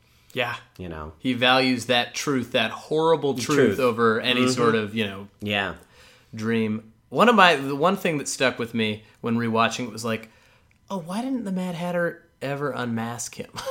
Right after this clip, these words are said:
Speaker 1: <laughs>
Speaker 2: Yeah, they, they also have to go out of their way, and I could tell this is sort of like, "Well, let's make sure that we get this out of the way as fast as possible." With like, "So you know who I am?" And he goes,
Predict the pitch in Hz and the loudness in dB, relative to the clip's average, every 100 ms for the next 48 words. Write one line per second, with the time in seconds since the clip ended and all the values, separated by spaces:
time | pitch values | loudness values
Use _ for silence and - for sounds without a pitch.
0 | 508 - - 214 - - - 185 233 214 | -6 -8 2 2 2 -12 -8 4 6 8
1 | 196 165 - 196 196 - 180 196 202 214 | 6 4 4 4 4 2 2 2 2 2
2 | 220 240 202 190 175 156 156 151 147 127 | 4 4 4 2 0 4 4 4 2 2
3 | 120 117 113 113 - 139 127 123 120 110 | 2 2 0 -4 -12 -8 -6 -4 -4 -2
4 | 120 107 104 104 101 - 143 147 147 156 | -2 -2 -4 -8 -6 6 8 8 6 4
5 | 151 - 160 143 123 110 131 131 131 135 | 0 2 4 4 2 2 4 4 0 0
6 | 120 117 107 - 113 - 107 - 107 107 | 2 2 0 0 0 0 -6 -2 -2 -2
7 | 98 101 107 113 98 - 196 214 240 247 | -4 -4 -2 -4 -2 2 4 6 8 8
8 | 190 220 214 208 202 190 175 160 | 8 8 10 10 8 8 6 4